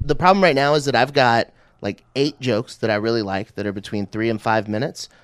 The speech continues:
But I haven't put them all in together into a story, and, like, some of them still don't work every time. I have, like, a closer about my wife that's about five minutes, works just about every time,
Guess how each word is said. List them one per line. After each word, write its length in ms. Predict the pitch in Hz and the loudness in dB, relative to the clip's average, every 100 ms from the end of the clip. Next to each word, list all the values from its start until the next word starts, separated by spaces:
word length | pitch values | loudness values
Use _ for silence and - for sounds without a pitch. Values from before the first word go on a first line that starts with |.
| _ - | _ -8
But 120 | 131 - | -6 2
I 100 | 139 | 2
haven't 460 | 131 139 135 - | 2 0 0 -4
put 160 | - 143 | -8 -6
them 120 | 135 | -2
all 160 | 131 127 | 0 0
in 80 | 131 | -2
together 420 | 131 131 120 123 | -4 -2 0 0
into 180 | 123 127 | -2 -4
a 40 | |
story, 600 | 127 - 98 98 101 107 | -6 -6 -6 -4 -6 -6
and, 180 | - 104 | -6 -4
like, 240 | 101 101 - _ _ | -4 -4 -8 _ _
some 220 | - 131 | -4 -2
of 60 | 127 | 0
them 260 | 131 123 | -2 -2
still 340 | - - 120 110 | -6 -2 -2 -2
don't 280 | 110 113 | -4 -6
work 240 | 107 104 98 | -6 -8 -8
every 200 | 95 92 | -10 -10
time. 320 | 98 95 107 | -10 -10 -2
I 120 | 139 | 0
have, 280 | 156 160 139 | 4 2 2
like, 220 | 131 127 | 0 0
a 80 | 117 | -2
closer 380 | - 131 135 147 | -4 -2 0 0
about 220 | 135 131 | 2 0
my 100 | 127 | 0
wife 400 | 123 123 160 - - | 0 0 -2 -6 -20
that's 120 | 120 | -10
about 240 | 131 120 | -6 -4
five 240 | - 135 139 | -2 -4 -2
minutes, 320 | 151 175 - _ _ _ | -4 -4 -6 _ _ _
works 360 | 120 151 - - 127 | 0 0 -2 -14 -6
just 240 | 170 - | -6 -2
about 180 | 165 160 | 0 0
every 180 | 156 151 | -2 -4
time, 300 | 143 92 | -6 -6